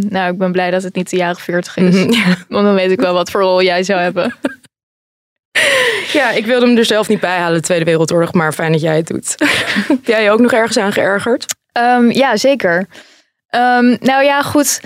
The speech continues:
Speaker 1: We zijn alweer een hele tijd uit lockdown. En er komen weer heel veel sociale dingen op gang en borrels en noem maar op.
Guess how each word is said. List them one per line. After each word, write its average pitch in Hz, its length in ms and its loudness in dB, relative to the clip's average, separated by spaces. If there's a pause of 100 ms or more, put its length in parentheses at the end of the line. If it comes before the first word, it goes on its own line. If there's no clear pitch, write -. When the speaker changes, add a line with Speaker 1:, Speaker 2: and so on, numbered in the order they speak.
(580)
Speaker 1:
We 220 120 -2
zijn 233 180 2
alweer 220 420 2
een 208 60 2
hele 214 240 2
tijd 214 280 -2
uit 202 240 -2
lockdown. 202 720 0
En 190 180 -4
er 180 120 -2
komen 180 240 0
weer 180 160 2
heel 185 160 2
veel 185 280 0
sociale 180 600 -2
dingen 175 320 0
op 170 200 0
gang 180 420 -2
en 180 160 -2
borrels 170 540 0
en - 100 -2
noem 170 120 -2
maar 165 100 -2
op. 233 340 -2